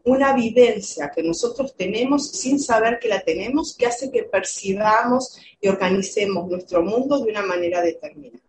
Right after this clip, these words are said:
Cuando él piensa esto, fíjate, ¿no? Hay algo que es que está la, la frase ¿no? que todos conocemos, que dice,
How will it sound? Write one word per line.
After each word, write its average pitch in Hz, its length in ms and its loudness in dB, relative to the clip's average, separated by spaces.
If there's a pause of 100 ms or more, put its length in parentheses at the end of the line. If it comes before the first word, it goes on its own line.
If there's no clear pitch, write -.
(840)
Cuando 262 400 4
él 508 260 0 (420)
piensa 311 340 0
esto, 370 200 -6
fíjate, 185 540 -2
¿no? 262 200 0
Hay 285 240 2
algo 240 400 2
que 262 100 -2
es - 100 -4
que 269 280 -2 (400)
está 233 460 0
la, 190 360 2
la 175 220 0
frase 247 640 0 (160)
¿no? 247 240 0
que 202 100 -12
todos 233 300 -2
conocemos, 262 680 -4
que - 140 -6
dice, 247 500 -2